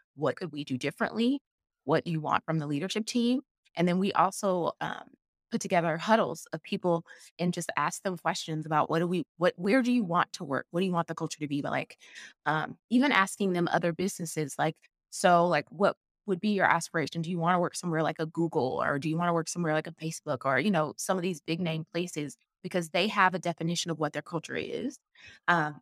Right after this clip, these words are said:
and using that as a guidepost for us, but knowing that we are fully distributed. So we don't even have an office. So that's kind of an extra layer of a, for us in that there's no physical space. Like, we are all over the United States and Canada.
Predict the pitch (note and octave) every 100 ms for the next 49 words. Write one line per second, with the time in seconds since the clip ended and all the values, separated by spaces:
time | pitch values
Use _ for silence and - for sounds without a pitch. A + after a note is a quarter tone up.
0 | - F3+ F#3 G#3 F#3+ E3 E3 D#3+ D#3+ D#3
1 | D3+ D#3 D#3 - B2 - - - D3 -
2 | B2+ - - F3+ - F#3 F#3 F3 D#3 -
3 | G#3+ A3+ D3 F3 C#3+ - D#3+ - - -
4 | - _ _ _ - F#3 E3+ G3+ A3+ G#3+
5 | D#3+ D#3 D#3 E3 - D3+ D#3 C#3 - D#3+
6 | D#3+ E3 - F3+ D3+ C#3+ E3 - - F3
7 | D#3 F3 E3 C#3+ C#3+ C#3 - - F3 -
8 | F3+ D3+ - - E3 D3+ - _ _ _
9 | E3+ F#3 G#3+ A#3 B3 A3 - D#3 - E3
10 | - - E3 F#3 G3 D3 E3 F3 F3+ E3+
11 | D#3 D3+ D3 C#3 - C#3+ - D3+ - D#3
12 | D3+ B3+